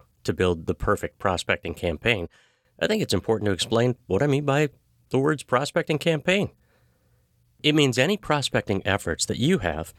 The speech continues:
specific steps for to add people to the pipeline and turn them into clients. And typically, a campaign,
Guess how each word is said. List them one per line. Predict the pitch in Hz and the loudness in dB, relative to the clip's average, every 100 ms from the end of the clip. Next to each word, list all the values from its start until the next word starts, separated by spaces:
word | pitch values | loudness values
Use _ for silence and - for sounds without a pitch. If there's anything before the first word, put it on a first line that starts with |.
| - - | -14 -4
specific | - 113 - - 214 - | -2 0 0 0 -2 -2
steps | - - 127 - | -2 -2 -4 -6
for | - 78 | -4 -4
to | 78 113 | -4 -2
add | 120 123 | -2 -4
people | - 175 117 | -6 -2 -2
to | - 240 | 2 0
the | 185 | 2
pipeline | 101 92 117 131 | 0 0 0 0
and | 131 | 0
turn | 170 160 | 0 2
them | 165 | 2
into | 170 | 2
clients. | 170 208 220 120 85 - _ _ _ _ _ _ _ _ _ | 2 2 4 2 -2 -12 _ _ _ _ _ _ _ _ _
And | 110 | -4
typically, | - 226 - 98 95 - - - - | -2 -2 -2 -4 -4 -8 -20 -16 -6
a | 123 | -6
campaign, | - 196 175 - 185 123 | 0 0 2 2 2 2